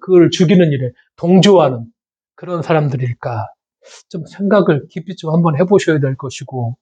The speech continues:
근데 오늘 또 누가복음에서 예수님한테 표징을 딱 두 가지를 얘기하죠. "너희한테 표징이 될 것인데" 뭐냐? 강부와 구유죠. 그러니까 강부라는 걸 우리말로 하면 포대기입니다. 포대기죠. 어린아이를 잘 싸는 그런 포대기.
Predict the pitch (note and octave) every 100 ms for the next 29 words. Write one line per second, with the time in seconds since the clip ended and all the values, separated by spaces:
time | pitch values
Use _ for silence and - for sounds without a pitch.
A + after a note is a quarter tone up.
0 | _ _ _ _ G#3+ G3+ G#3 G#3 G#3 F3
1 | E3 A3 G3+ G3 F#3 D#3+ F3 F3+ G#3+ F#3+
2 | E3+ D#3 D3+ D3+ - C4+ A#3+ G#3 - C#3+
3 | - F3 G#3 F#3+ E3+ D#3+ D3+ C#3+ F#3+ G3+
4 | - _ _ E3+ F#3+ F#3+ F3 - A3+ A#3
5 | A#3 G3+ F3+ F3 D#3 C#3 C3+ C3+ B2 -
6 | E3+ F3+ E3+ D3 - F3 E3+ D3 F3 -
7 | _ _ - F#3+ - F#3 G#3 B3 A3 F#3+
8 | D#3 F3 A3+ G#3+ E3+ C#3 - A#3 F#3+ C#3+
9 | C3+ A#2+ C3 _ _ _ _ _ _ _
10 | - C4 C4 G#3 F3 F#3+ A#3+ A3+ G3 F3+
11 | - - F#3 G#3 G3 F#3+ F#3+ - B3+ A#3
12 | - C3+